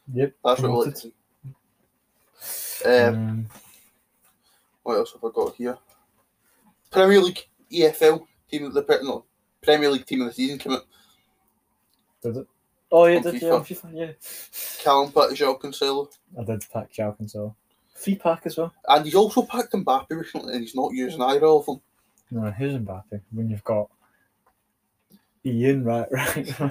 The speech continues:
Speaker 1: right.
Speaker 2: Some big cards in there, look, Cal. Get De Bruyne, Salah, Bruno,
Speaker 1: Yeah.
Speaker 2: Son. I've seen people saying that Kane's gonna be unusable, right? I think he looks decent.
Speaker 1: I would use him.
Speaker 2: I, I mean, I would use him. I,
Speaker 1: Obviously.
Speaker 2: I wouldn't complain if I packed him.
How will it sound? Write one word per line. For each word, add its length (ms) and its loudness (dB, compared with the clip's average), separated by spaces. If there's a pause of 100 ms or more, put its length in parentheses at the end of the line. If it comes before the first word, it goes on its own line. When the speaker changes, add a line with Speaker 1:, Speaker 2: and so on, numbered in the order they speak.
(200)
Speaker 1:
right. 280 6
Speaker 2:
Some 200 -2
big 200 4
cards 320 4
in 120 4
there, 160 6
look, 220 0
Cal. 220 2 (440)
Get 160 -8
De 60 -2
Bruyne, 480 4
Salah, 440 2
Bruno, 340 -4 (460)
Speaker 1:
Yeah. 220 -10
Speaker 2:
Son. 260 6 (460)
I've 120 2
seen 180 2
people 220 -6
saying 200 -2
that 160 2
Kane's 300 -4
gonna 180 -4
be 100 0
unusable, 520 -2
right? 220 2
I 100 6
think 220 -4
he 80 0
looks 200 -2
decent. 340 -10 (240)
Speaker 1:
I 60 4
would 160 0
use 180 -2
him. 80 -10 (460)
Speaker 2:
I, 220 4
I 80 6
mean, 100 4
I 60 4
would 180 0
use 200 -6
him. 160 -8
I, 100 0
Speaker 1:
Obviously. 360 -6 (260)
Speaker 2:
I 60 6
wouldn't 300 4
complain 360 -4
if 120 -4
I 100 2
packed 300 2
him. 100 -8